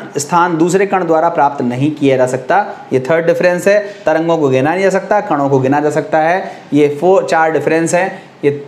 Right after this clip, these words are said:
डिफरेंस किसमें बताते हैं? तरंग और कण के बीच में। अब हम लास्ट पॉइंट और देख लेते हैं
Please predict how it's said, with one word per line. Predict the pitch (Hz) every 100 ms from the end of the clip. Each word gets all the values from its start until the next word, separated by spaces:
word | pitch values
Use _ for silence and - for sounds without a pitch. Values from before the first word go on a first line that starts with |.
| -
डिफरेंस | 143 165 180
किसमें | 175 175 170
बताते | 160 160 185
हैं? | 185 185
तरंग | 151 160
और | 147 190 240 - -
कण | 151
के | 147 135
बीच | 113 -
में। | 110 107 - 185
अब | 185
हम | 202
लास्ट | 170 185 - -
पॉइंट | 175 165 160
और | 160
देख | 170 160
लेते | 156 147
हैं | 147 185 226